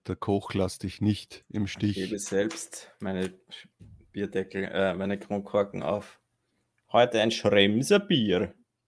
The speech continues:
Speaker 1: Ein
Speaker 2: Schremser
Speaker 1: Schremser Bier.
Speaker 2: Bio Naturtrüb. Warum spielt
Speaker 1: Ja, aber
Speaker 2: das
Speaker 1: schau,
Speaker 2: so?
Speaker 1: da sind die eh schon. Der, der, der Tobi sagt Prost, der Zacki trinkt ein dunkles.
Speaker 2: Ah, auf den Tobias ist Verlass.
Speaker 1: Ja. Äh, Alex trinkt,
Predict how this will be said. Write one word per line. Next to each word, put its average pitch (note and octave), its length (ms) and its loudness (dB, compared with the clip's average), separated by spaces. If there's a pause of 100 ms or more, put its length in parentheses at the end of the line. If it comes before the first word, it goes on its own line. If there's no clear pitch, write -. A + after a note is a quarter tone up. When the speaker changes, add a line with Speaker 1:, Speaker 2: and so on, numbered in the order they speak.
(380)
Speaker 1:
Ein G2+ 100 -8
Speaker 2:
Schremser A2+ 480 0
Speaker 1:
Schremser C#3 60 -2
Bier. - 160 -4
Speaker 2:
Bio B2+ 200 0
Naturtrüb. - 600 -6
Warum A2+ 280 -2
spielt - 380 -6
Speaker 1:
Ja, F#2+ 60 0
aber G#2 80 6
Speaker 2:
das G#2 60 2
Speaker 1:
schau, C3+ 100 10
Speaker 2:
so? C#3 40 10
Speaker 1:
da D#3 100 8
sind F3 200 4
die D#3+ 40 10
eh C3+ 140 10
schon. A2 160 2
Der, A2 240 4
der, A2 240 2
der G2 200 -6
Tobi E3+ 600 -2 (140)
sagt C#3 280 -12
Prost, C3+ 500 0
der G2 80 -6 (240)
Zacki A2+ 760 -2 (180)
trinkt G#2+ 360 -8
ein G2+ 140 -14
dunkles. F#3+ 540 0
Speaker 2:
Ah, F2 200 -8 (500)
auf F#2 180 -12
den F#2+ 200 -4
Tobias G#2 520 0
ist - 160 -8
Verlass. G#2 720 4
Speaker 1:
Ja. A#2 320 0 (1120)
Äh, - 40 0
Alex G#2 1160 4
trinkt, C#3 560 0